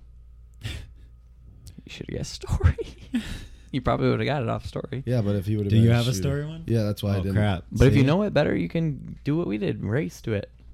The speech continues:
Speaker 3: What? You didn't say the year genre, did you?
Speaker 2: Yeah, two thousand four drama. Howard Hughes, Katharine Hepburn. Two characters.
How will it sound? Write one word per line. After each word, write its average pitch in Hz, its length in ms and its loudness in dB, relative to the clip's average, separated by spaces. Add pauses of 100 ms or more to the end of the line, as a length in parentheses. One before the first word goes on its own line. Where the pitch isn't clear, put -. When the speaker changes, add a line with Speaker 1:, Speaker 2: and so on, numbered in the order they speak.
(1300)
Speaker 3:
What? - 240 2 (200)
You - 100 -10 (140)
didn't 131 180 2
say 120 140 -2
the 110 100 0
year 110 260 0
genre, 101 280 -2
did 113 160 -10
you? 107 100 -6
Speaker 2:
Yeah, 170 140 6
two 120 160 6
thousand 131 180 6
four 127 160 6
drama. 110 360 4 (400)
Howard 123 320 6
Hughes, 107 480 2 (120)
Katharine 107 360 0
Hepburn. 101 340 -2 (680)
Two 107 100 -6
characters. - 560 -10